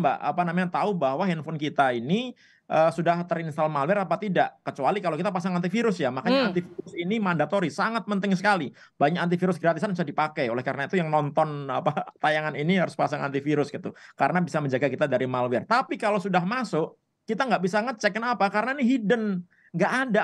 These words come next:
Speaker 1: aplikasinya, nggak ada, nggak kelihatan gitu.
Speaker 2: Oke.
Speaker 1: Nah, tapi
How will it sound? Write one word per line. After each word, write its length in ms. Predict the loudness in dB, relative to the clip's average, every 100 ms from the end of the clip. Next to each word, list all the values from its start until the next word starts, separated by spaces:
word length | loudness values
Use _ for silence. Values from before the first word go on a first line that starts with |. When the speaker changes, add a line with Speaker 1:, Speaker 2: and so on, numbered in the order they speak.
| 2
Speaker 1:
aplikasinya, 480 | -2 -2 -2 -4 -2
nggak 140 | 0
ada, 100 | 0 0
nggak 140 | -2
kelihatan 420 | 0 0 0 -2 -4
gitu. 240 | -4 -6 -6
Speaker 2:
Oke. 240 | -2 0
Speaker 1:
Nah, 240 | 0 0 -6 -20 -6
tapi 340 | 0 0 0